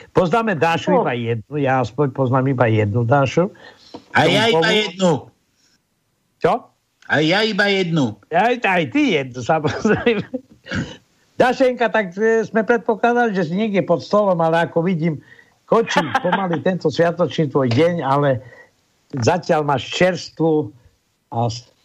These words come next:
Speaker 1: myseľ, a čiže nie, nie, nie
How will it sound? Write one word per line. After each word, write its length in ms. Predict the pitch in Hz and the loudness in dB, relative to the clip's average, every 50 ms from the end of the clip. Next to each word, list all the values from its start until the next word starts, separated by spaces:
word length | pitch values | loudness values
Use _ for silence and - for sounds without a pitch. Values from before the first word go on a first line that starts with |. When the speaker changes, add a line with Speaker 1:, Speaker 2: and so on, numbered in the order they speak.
| _ _ - | _ _ -8
Speaker 1:
myseľ, 680 | 139 135 131 120 117 117 135 180 196 175 - 175 165 160 160 - | -6 -4 -4 -2 0 2 2 2 2 4 2 2 2 2 0 -2
a 100 | - 123 123 | -4 -6 -6
čiže 460 | 113 - 143 156 165 156 143 - - - - - _ _ _ _ | -6 -2 0 2 2 2 2 -2 -6 -16 -20 -20 _ _ _ _
nie, 200 | - 139 165 180 180 127 | -2 0 2 2 2 0
nie, 200 | 131 151 185 190 160 | -2 -2 0 0 0
nie 260 | 131 135 147 156 160 | -2 -2 -2 -2 -2